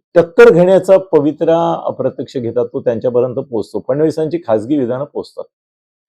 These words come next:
मी नाव घेऊन सांगितलं होतं ना, मी फडणवीसांना पण सांगितलं होतं. फडणवीसांना भेटलो तेव्हा सांगितलं की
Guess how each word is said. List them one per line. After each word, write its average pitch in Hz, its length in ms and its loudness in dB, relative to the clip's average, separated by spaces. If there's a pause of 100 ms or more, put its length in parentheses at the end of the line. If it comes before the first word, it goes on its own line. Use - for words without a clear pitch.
(460)
मी 214 80 -2
नाव 180 220 6
घेऊन 214 140 4
सांगितलं 165 320 2
होतं 127 200 -2
ना, 117 60 -6
मी 139 140 -4
फडणवीसांना 175 440 0
पण 190 160 -8
सांगितलं 98 340 -14
होतं. - 140 -20 (100)
फडणवीसांना 117 360 -8
भेटलो 113 240 -6
तेव्हा 143 180 -6
सांगितलं 110 400 -12
की 123 240 -10